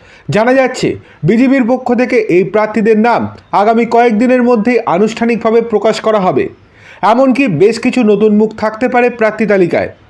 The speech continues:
মহিলাদের নামও থাকতে পারে এই প্রার্থী তালিকায়। সূত্র মারফত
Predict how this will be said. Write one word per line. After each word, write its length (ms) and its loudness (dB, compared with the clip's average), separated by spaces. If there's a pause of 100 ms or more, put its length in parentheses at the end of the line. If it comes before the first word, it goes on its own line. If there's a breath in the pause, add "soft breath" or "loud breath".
(340 loud breath)
মহিলাদের 500 2
নামও 340 2
থাকতে 340 -2
পারে 260 0 (140)
এই 140 2
প্রার্থী 360 0
তালিকায়। 420 0 (380 soft breath)
সূত্র 400 0
মারফত 400 0